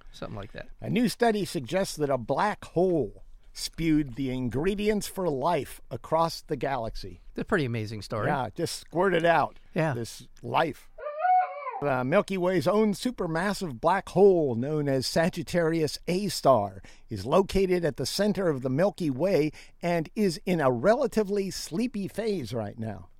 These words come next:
Speaker 2: It's not doing spewing at all right now, but in its previous life, it
Speaker 1: Mm-hmm,
Speaker 2: had.
Speaker 1: yeah.
Speaker 2: There is evidence now that a few million years ago, Sagittarius A star was an active galactic nucleus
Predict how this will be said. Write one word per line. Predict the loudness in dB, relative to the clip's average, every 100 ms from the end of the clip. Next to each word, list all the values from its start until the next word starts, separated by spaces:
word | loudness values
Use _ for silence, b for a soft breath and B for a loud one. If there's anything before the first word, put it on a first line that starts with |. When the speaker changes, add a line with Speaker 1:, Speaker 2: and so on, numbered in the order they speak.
| -20 -20 -20 -12
Speaker 2:
It's | -12 -10 -2
not | -2 0
doing | -2 -2
spewing | -4 -2 0
at | 2
all | 2 4 2
right | 0 -2
now, | -2 -4
but | -2 -4 -4
in | -8 -6
its | -8
previous | -4 -2 0 -2 -2
life, | -6 -6 -6
it | -2
Speaker 1:
Mm-hmm, | 0
Speaker 2:
had. | 2 0 -2
Speaker 1:
yeah. | -6 -6 -12 b b b b b b b b -4
Speaker 2:
There | -2
is | -2 4
evidence | 4 4 0 -2 0
now | 2 4
that | 2 0
a |
few | -2 0 2
million | 2 2 0 0
years | 0 0 0
ago, | -2 -2 -2
Sagittarius | 0 2 2 -2 -2 -2 0 -2 -4 -4
A | -2 -2 -4 -6
star | -10 -2 0 2 0 0 -2 b b
was | 2 4 4
an | -2 -4 -8
active | -6 0 0 0 -4
galactic | -4 -2 -4 -2 -2 -2
nucleus | -2 0 0 0 -2 -4 -16 -18